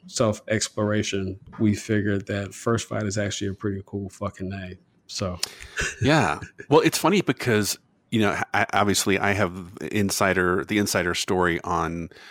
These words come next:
Speaker 2: the positioning work that you guys have done. And, like, I'm so amped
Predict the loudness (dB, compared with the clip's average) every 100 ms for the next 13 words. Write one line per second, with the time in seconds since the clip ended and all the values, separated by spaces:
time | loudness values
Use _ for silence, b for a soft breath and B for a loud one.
0 | B B B -8 -4 -2 0 2 2 0
1 | 0 0 -2 -6 -2 -2 -2 -6 -6 -6
2 | -6 -8 -12 B B B B B 0 2
3 | 2 0 -2 -10 -4 0 2 2 0 -2
4 | -4 -2 -4 2 4 6 4 0 -4 -2
5 | -2 -4 -12